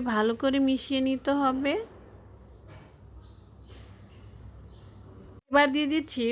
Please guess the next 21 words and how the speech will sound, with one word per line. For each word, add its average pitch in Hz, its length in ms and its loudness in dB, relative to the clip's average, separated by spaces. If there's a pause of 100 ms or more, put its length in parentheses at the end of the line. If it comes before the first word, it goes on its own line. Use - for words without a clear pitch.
(120)
ভাজা 226 360 2
পেঁয়াজ। 269 420 4 (1700)
সব 254 260 0
কিছু 277 220 -2 (100)
আবারও 247 340 4
ভালো 262 180 2
করে 269 180 0
একটু 254 180 -4 (100)
মিশিয়ে 262 380 0
নিতে 262 220 -2
হবে। 269 300 2 (520)
আর 240 140 8
দিয়ে 269 200 2
দিচ্ছি 285 400 -4 (220)
সরিষার 247 520 0
তেল। 285 220 0 (540)
এখন 262 340 2
ভাজা 233 360 4
বেগুনগুলো 240 580 2
নিয়ে 269 220 2
নিব। 269 220 2